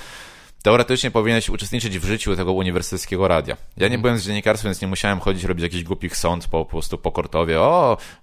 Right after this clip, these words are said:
Speaker 1: tłusty czwartek, ile pączków pan dzisiaj zjadł?" I tam mówi: "O, ja to zjadłem siedem, a ja to zjadłem osiem". No kurwa,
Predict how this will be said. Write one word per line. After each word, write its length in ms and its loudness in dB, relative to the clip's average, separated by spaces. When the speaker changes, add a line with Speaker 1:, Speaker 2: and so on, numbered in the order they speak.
Speaker 1:
tłusty 300 -2
czwartek, 500 2
ile 180 2
pączków 400 0
pan 220 2
dzisiaj 240 0
zjadł?" 380 2
I 20 0
tam 180 4
mówi: 140 0
"O, 180 6
ja 120 4
to 140 0
zjadłem 240 0
siedem, 440 2
a 60 2
ja 120 4
to 120 0
zjadłem 320 0
osiem". 280 2
No 80 -4
kurwa, 260 -4